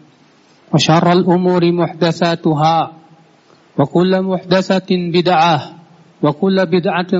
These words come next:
ضلالة، وكل ضلالة في النار. Umat al-Islam, mengenal Allah adalah merupakan sumber kebahagiaan seorang hamba.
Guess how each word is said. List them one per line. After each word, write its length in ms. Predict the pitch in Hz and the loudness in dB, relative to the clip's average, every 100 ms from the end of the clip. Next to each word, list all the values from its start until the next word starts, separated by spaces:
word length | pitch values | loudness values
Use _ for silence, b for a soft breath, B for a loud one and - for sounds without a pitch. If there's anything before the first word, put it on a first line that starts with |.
| 175 160 | -2 -2
ضلالة، 640 | 160 160 156 151 143 117 - - _ - | 0 0 0 0 0 -4 -8 -20 _ -6
وكل 420 | 139 190 185 170 | -4 0 0 0
ضلالة 540 | 156 156 165 156 151 156 139 | 0 0 0 0 -2 -2 -2
في 100 | 151 | -2
النار. 760 | 139 131 131 120 - 107 - - _ _ _ _ _ _ _ _ _ _ _ _ _ 180 | -2 0 0 -2 -4 -8 -14 -20 _ _ _ _ _ _ _ _ _ _ _ _ _ 0
Umat 320 | 185 190 190 | 2 2 0
al-Islam, 800 | 175 180 - 160 160 139 113 107 - - _ _ _ _ _ _ _ _ _ _ _ - _ _ _ _ _ _ _ _ | 0 0 0 0 0 -2 -8 -14 -20 -20 _ _ _ _ _ _ _ _ _ _ _ -20 _ _ _ _ _ _ _ _
mengenal 480 | 190 202 220 208 202 | 2 2 4 2 0
Allah 440 | 202 202 185 165 147 - | -2 -2 0 0 -2 -4
adalah 320 | 180 180 165 | -2 -2 -2
merupakan 600 | 160 170 175 180 180 170 151 131 120 - - _ _ - | -2 -2 0 -2 -2 -4 -4 -8 -12 -16 -20 _ _ -4
sumber 560 | - 247 220 202 175 | 0 2 2 0 0
kebahagiaan 720 | 190 175 160 156 139 202 156 | -2 0 0 0 0 0 -2
seorang 480 | 143 165 156 143 127 | -2 -2 -2 -4 -2
hamba. 580 | 147 139 123 110 113 | -2 -2 -4 -6 -8